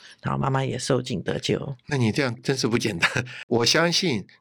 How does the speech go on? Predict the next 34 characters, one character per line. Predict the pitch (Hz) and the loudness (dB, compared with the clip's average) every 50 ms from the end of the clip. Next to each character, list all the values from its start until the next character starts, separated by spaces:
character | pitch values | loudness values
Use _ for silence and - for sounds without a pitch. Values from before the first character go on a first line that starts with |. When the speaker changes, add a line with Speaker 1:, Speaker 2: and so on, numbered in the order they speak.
| _ | _
Speaker 2:
这 | - 151 123 | 0 2 2
个 | 107 107 | 2 0
不 | - 131 120 | 0 0 0
是 | 117 123 107 - - - _ | 2 2 2 2 0 -4 _
你 | 101 95 90 | -6 -6 -6
自 | 87 - - 107 | -2 -2 0 0
己 | - 90 85 | 0 2 2
要 | 90 92 90 85 | 2 2 0 -2
做 | - - 101 82 82 | -2 0 0 0 2
就 | - 85 | 0 -2
能 | 78 76 73 69 | -2 -2 -4 -6
做 | - - - 78 - | -4 -2 -2 -2 -2
的。 | - - - _ - | -6 -10 -18 _ -4
Speaker 1:
对。 | 135 127 - - 139 - | -4 -4 -4 -6 -6 -4
Speaker 2:
实 | - - - 113 | -2 0 0 2
在 | 120 139 123 | 2 2 0
是 | - - 110 | 0 -2 -2
神 | - - 90 92 | -2 -2 -2 -2
的 | 104 - | -2 -2
恩 | 117 127 139 139 | -2 -2 -2 -2
典 | 110 101 82 73 - - | -2 -2 -2 -2 -4 -4
哈， | - 92 101 120 131 127 - - - - _ | -2 0 0 0 0 -4 -8 -14 -20 -12 _
神 | - - - - 104 | -2 -2 0 0 2
的 | - | 2
生 | - - - 117 113 | 2 2 2 2 0
命 | 113 117 113 101 90 87 87 | -2 -2 -2 -2 -2 -2 0
使 | - - - - - 110 110 | 0 2 2 2 2 0 0
我 | 113 104 82 | 0 -2 -2
们 | 82 85 85 | -2 -2 -2
能 | 85 90 101 | 0 0 2
够 | 104 117 107 | 2 2 2
有 | 92 - 78 80 | 0 0 -2 -2
一 | 87 98 | -2 0
个 | 107 113 95 | 0 0 0